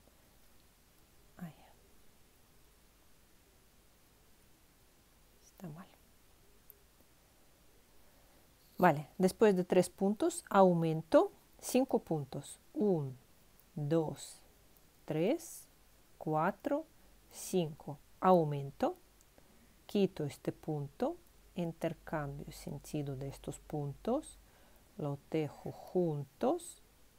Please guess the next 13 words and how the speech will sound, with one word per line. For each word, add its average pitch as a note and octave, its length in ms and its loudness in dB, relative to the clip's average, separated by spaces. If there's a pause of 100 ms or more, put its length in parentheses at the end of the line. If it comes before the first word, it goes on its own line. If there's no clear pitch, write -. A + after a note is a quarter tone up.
(3000)
Aquí - 380 -16
hay C#3 180 -12 (160)
hebra F#3 400 -6 (360)
que - 140 -10
molesta. D#3+ 580 -8 (360)
Lo D3+ 100 -6
tejo - 380 -6
juntos. - 800 -2 (800)
Y F3+ 180 0
este C#4 300 -2
paso F#3 600 -2 (160)
por E3+ 380 2
encima. D#3 600 -6